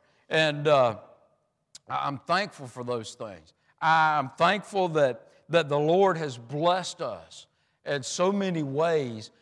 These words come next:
and, uh, that we can, we can, we can take and, and we can provide and we can help others in time of need. But I want to tell you, during this time, I'm so thankful that we can worship God. I tell you, He's worthy tonight.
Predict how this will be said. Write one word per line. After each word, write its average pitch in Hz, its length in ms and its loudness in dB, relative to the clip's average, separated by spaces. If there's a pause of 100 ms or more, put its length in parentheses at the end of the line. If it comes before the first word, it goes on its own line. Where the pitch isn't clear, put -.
(160)
and, 147 400 0
uh, 127 300 2 (240)
that 147 240 2
we 185 200 2
can, 160 320 -4 (220)
we 185 240 2
can, 147 400 -6
we 170 180 -4
can 147 220 -10
take 196 540 -6
and, 131 180 -8 (220)
and 160 200 -4
we 185 140 0
can 147 160 -14
provide 170 720 4
and 151 120 -4
we 160 80 -8
can 139 200 -12
help 175 280 -6
others 160 360 -6
in 123 100 -12
time 139 320 -16
of 123 100 -16
need. 127 360 -12 (340)
But 110 80 -8
I 135 80 -4
want 160 160 -6
to 127 80 -10
tell 151 180 -8
you, 131 140 -6
during 139 260 -6
this 147 160 -10
time, 143 300 -10
I'm 156 240 -6
so 151 180 -14
thankful 127 600 -14 (460)
that 107 120 -14
we 135 220 -6
can 98 320 -16
worship 135 540 -8 (120)
God. 95 360 -12 (520)
I 131 40 -12
tell 139 160 -8
you, 123 40 -6
He's 151 200 -10
worthy 131 580 -2
tonight. 92 500 -14